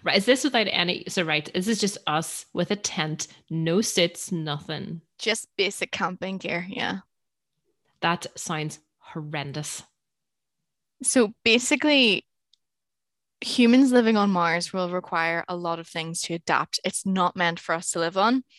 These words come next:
Speaker 1: Mm-hmm.
Speaker 2: Earth is, 'cause we've evolved to live here. We did not evolve to live on this other planet. So it will not be easy.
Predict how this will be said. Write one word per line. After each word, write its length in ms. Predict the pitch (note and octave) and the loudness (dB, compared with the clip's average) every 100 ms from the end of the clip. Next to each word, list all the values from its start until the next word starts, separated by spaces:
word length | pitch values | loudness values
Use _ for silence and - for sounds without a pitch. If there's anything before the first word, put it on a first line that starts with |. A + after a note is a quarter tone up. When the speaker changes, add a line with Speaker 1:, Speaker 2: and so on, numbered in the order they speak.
| _ _ _ | _ _ _
Speaker 1:
Mm-hmm. 220 | F3 F3+ G#3+ | -6 2 4
Speaker 2:
Earth 240 | F#4+ - G#3 | 4 0 -2
is, 520 | G3 G3 A#3+ - - _ - | -2 -2 -4 -6 -10 _ -16
'cause 160 | A3 A3 | -8 -4
we've 180 | G#3+ | -2
evolved 400 | G3+ G3 F3+ F3+ | -4 -2 -2 -2
to 80 | - | -6
live 220 | F3 F3 | -6 -6
here. 280 | G3 G#3 C4+ - - - - | -4 0 0 -2 -16 -14 -2
We 140 | A3 | 2
did 140 | A3 G#3 | 2 2
not 400 | G#3+ G3+ G#3 - | 0 2 0 -4
evolve 400 | G3 F#3 F3 E3+ | -6 -4 -4 -4
to 100 | F#3+ | -6
live 240 | E3+ E3 - | -6 -6 -6
on 120 | F3 | -8
this 160 | E3+ - | -6 -8
other 200 | D#3+ E3 | -8 -8
planet. 360 | - D#3+ D#3 - _ _ | -6 -4 -4 -8 _ _
So 220 | - G#3 G#3+ | -2 2 2
it 80 | |
will 120 | G3+ G3 | 2 2
not 220 | F3 F3 | 2 2
be 240 | F3+ - | -4 -6
easy. 340 | E3 F3 F3 | -4 -4 -4